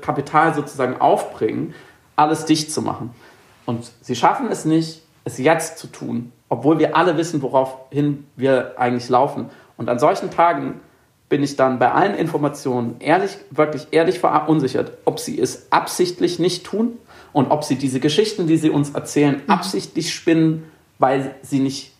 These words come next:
Speaker 1: weil sie es nicht besser wissen. Kann eigentlich nicht sein bei der Beratungsleistung. Weil sie nicht anders können,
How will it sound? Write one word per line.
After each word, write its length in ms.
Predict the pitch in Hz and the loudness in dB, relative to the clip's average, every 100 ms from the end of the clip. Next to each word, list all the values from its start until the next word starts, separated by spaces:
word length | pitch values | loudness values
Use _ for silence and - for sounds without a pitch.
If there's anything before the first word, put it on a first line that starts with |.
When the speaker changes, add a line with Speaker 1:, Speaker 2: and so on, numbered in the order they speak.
| - | 2
Speaker 1:
weil 140 | 131 | 2
sie 60 | 139 | 2
es 100 | 147 | -4
nicht 140 | 131 | 0
besser 280 | 147 - 120 | 0 2 0
wissen. 340 | 160 247 269 - _ _ - - _ _ - | 0 -4 -8 -14 _ _ -20 -20 _ _ -6
Kann 140 | - | 2
eigentlich 260 | 160 139 139 | 2 2 0
nicht 140 | 131 | -2
sein 300 | - 127 180 | 2 2 2
bei 100 | 160 | 2
der 100 | 139 | 2
Beratungsleistung. 800 | 147 143 143 160 160 156 160 - - - _ - | 2 2 0 0 -2 -2 -2 -8 -12 -20 _ 2
Weil 140 | 143 | 2
sie 80 | 165 | 2
nicht 220 | 175 - | -2 0
anders 400 | 165 160 156 - | 2 2 0 -6
können, 460 | - 196 185 202 | 2 2 2 -4